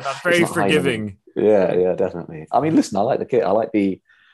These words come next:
Speaker 2: it's new, isn't it? It's a different, different way of doing it. I like it. I think it looks cool, but, uh, yeah, no, I definitely get what you're talking about there. So, two games in two divisions for Pelt this weekend.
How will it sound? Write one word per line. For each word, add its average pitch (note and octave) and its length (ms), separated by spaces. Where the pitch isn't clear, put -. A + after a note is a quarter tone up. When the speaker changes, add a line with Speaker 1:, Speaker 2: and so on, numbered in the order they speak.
Speaker 2:
it's A2+ 160
new, C#3+ 180
isn't B2 140
it? - 140
It's - 80
a F2+ 60
different, E2+ 360
different F2+ 200
way F2 80
of E2 40
doing F#2 180
it. - 120
I F#2+ 120
like A2 240
it. F#2 160
I G2+ 60
think G2 100
it G2 40
looks G#2+ 140
cool, F#2 320
but, - 280
uh, F2 240
yeah, E2+ 220
no, E2 140
I E2+ 60
definitely D#2+ 300
get E2 120
what D#2+ 100
you're D#2+ 100
talking D#2 240
about D#2 140
there. - 120
So, G2+ 460
two D3+ 580
games G#2+ 300
in G2 80
two A2+ 140
divisions F2+ 600
for E2+ 420
Pelt G2 200
this D#2+ 100
weekend. D#2+ 440